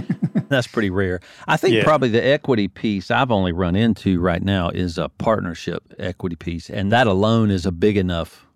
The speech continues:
Speaker 2: <laughs> jump. That's massive. But it is
Speaker 1: Mm-hmm.
Speaker 2: true in a service-based company,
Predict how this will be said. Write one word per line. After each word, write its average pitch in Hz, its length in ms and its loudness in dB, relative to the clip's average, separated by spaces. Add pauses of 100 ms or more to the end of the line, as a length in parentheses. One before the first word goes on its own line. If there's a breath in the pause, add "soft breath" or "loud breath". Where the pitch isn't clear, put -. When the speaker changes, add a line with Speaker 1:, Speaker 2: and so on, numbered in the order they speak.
(160)
Speaker 2:
<laughs> - 640 0
jump. 95 440 -2 (460 loud breath)
That's 107 300 -2
massive. 95 520 -4 (280 loud breath)
But 160 120 4
it 196 120 2
is 226 160 2
Speaker 1:
Mm-hmm. - 80 0
Speaker 2:
true 269 200 2
in 135 60 2
a 120 80 2
service-based 123 680 0
company, 107 440 2